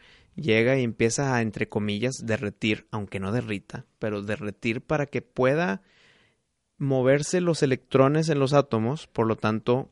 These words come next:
interactuar con otros átomos y crear elementos. Entonces ya, si empiezas a elevar la temperatura, te alejas del cero absoluto y ya. Pero si tú congelas al Capitán América al cero absoluto,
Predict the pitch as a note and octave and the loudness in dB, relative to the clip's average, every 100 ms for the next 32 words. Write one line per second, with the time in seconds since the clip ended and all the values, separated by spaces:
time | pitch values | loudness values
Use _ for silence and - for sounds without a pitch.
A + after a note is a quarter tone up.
0 | _ _ - A#2+ - A2+ G2 G#2+ - B2 | _ _ -10 -6 -2 -2 0 -4 -2 -2
1 | A#2 C3+ B2+ B2 A#2+ - G#2+ G2+ - - | 0 0 -2 2 2 0 -6 -8 -12 -18
2 | - _ _ _ D#3 - A#2 G#2 G2 G2 | -20 _ _ _ -8 0 2 2 2 -2
3 | - - A#2+ A#2 C#3 B2 - - - _ | -8 -2 0 2 0 -4 -14 -20 -20 _
4 | _ _ _ C3 A2+ B2+ A#2 B2+ B2+ C#3 | _ _ _ -8 -4 0 0 2 4 2
5 | C#3 _ _ - _ _ - - C3 A#2+ | -2 _ _ -20 _ _ -14 0 2 4
6 | A2 B2+ C#3 D#3 D3+ A#2+ G#2+ A2 C#3+ C3+ | 4 2 2 0 2 4 6 4 2 0
7 | C3 A#2+ A#2+ B2 A#2+ - - G#2 G#2 A2 | 2 2 2 2 0 -2 0 2 4 2
8 | - D#3 C#3+ - B2+ C3+ C3+ A#2 - C3 | 0 -2 0 0 -2 -2 -2 -2 -4 -8
9 | - G#2 A2+ - _ - A#2+ A2+ - - | -8 -4 -6 -6 _ -6 -4 -4 -8 -6
10 | G#3+ B3 G#3+ - D#3+ D#3 B2 A2+ A#2+ A2 | -4 -2 -2 2 2 2 0 0 -4 -2
11 | - D#3+ D#3+ A#2 - F#2 - A2+ G2 - | -2 0 0 0 -2 -8 -8 -10 -8 0
12 | C3 F#3 F3+ D3+ D#3+ G3+ A3+ | 2 2 2 0 0 0 -4